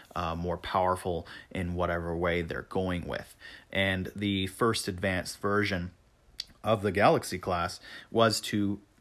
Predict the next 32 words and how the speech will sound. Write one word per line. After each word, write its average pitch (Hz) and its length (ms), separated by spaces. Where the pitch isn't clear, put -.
uh, 85 80
prepare 101 380
it 95 100
for 87 480
a 92 60
possible 85 480
Borg 85 340
invasion. 127 540
So 113 760
it 107 320
was 110 380
far 156 420
more 104 680
to 95 300
just 87 320
protect - 540
it, - 240
uh, 85 260
in 92 140
comparison 87 520
with 87 80
what 87 260
they 82 200
had 87 200
originally 85 460
come - 200
out 90 200
with, 82 260
uh, 80 240
nine 85 380
years 80 260
before. - 560